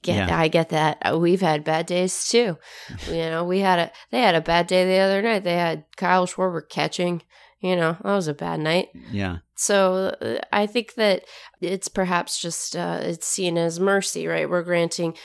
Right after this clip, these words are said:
Speaker 1: you, you are conceding that you would like to go home, and I am conceding that I would also like to go home. And if you wanna further that by, uh, by, you know, getting my, uh, this out more quickly with better positioning, then that's fine. Although I still think it's very <laughs> strange,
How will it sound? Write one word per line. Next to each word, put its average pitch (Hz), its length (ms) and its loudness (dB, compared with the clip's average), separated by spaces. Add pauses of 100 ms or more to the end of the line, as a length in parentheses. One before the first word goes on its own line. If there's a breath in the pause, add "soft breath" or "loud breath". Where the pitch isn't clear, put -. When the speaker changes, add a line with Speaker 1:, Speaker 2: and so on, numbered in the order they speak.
Speaker 1:
you, 202 360 4
you 214 260 0
are 220 140 6
conceding 175 580 -2
that 170 100 -2
you 165 140 -2
would 160 140 -2
like 160 200 -4
to 156 120 -8
go 160 160 -2
home, 165 260 -2 (260 loud breath)
and 170 140 0
I 196 160 6
am 175 160 4
conceding 160 480 -4
that 160 100 0
I 156 200 2
would 170 100 0
also 170 320 4
like 156 200 -2
to 160 100 -8
go 156 180 -2
home. 160 240 -2 (300 loud breath)
And 165 320 0
if 165 200 -2
you 180 140 0
wanna 165 240 0
further 165 380 -2
that 165 240 -2
by, 160 280 0
uh, 165 400 -2
by, 165 340 -2
you 165 300 -4
know, 165 200 0
getting 165 360 -2
my, 160 420 0
uh, 170 220 -2
this 175 280 -4
out 170 200 0
more 170 200 -2
quickly 170 420 -2
with 165 380 -4
better 165 240 -2
positioning, 165 580 -2 (320 loud breath)
then 196 260 2
that's 208 260 0
fine. 196 220 2 (220 loud breath)
Although 202 240 4
I 190 120 6
still 240 280 4
think 220 220 2
it's 190 140 -4
very 175 300 -2
<laughs> - 140 0
strange, 160 400 0